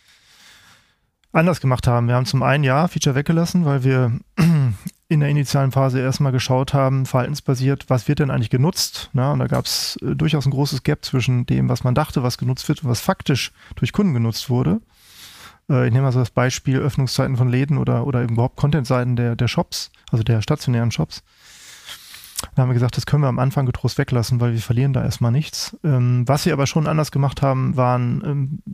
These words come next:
dass wir im Bereich der nicht funktionalen Anforderungen, das eine fachlich, die, die Usability, ja, schon deutlich verbessert haben, schon zum Einstieg, weil wir genau wussten, wo es hapert.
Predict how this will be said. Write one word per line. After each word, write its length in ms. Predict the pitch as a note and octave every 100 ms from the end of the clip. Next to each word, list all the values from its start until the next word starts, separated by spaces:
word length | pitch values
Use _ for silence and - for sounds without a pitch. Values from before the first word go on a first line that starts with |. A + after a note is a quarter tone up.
| - -
dass 160 | C#3
wir 60 | C#3+
im 60 |
Bereich 260 | C3+ B2+ B2+
der 100 | B2+
nicht 160 | E3 -
funktionalen 420 | F3 - B2+ B2
Anforderungen, 720 | B2+ - C#3+ D3 D3+ F#3 G#3+ _ - - - _ _ _ _ _ _
das 140 | C3+ A#2+
eine 260 | C3+ B2+
fachlich, 600 | A#2+ D#3 - E3+ D#3+ -
die, 260 | - B2 A#2+
die 140 | B2
Usability, 640 | B2+ A#2+ C#3+ F#3+ - G#3 A3+ -
ja, 360 | D3+ C3+ E3 E3+ - -
schon 340 | D3+ - D3+ D3
deutlich 340 | C#3 D#3 D3+
verbessert 380 | D3 C3+ D#3+ D3
haben, 260 | D3 D3 D3+
schon 180 | D3+
zum 140 | C#3+ C3+
Einstieg, 640 | C3 D3 - F3 G3+ - - _ - - -
weil 120 | C#3+
wir 40 | C3
genau 200 | C3 B2+
wussten, 320 | C#3+ - B2
wo 60 | B2+
es 140 | -
hapert. 440 | B2 C3 D#3 -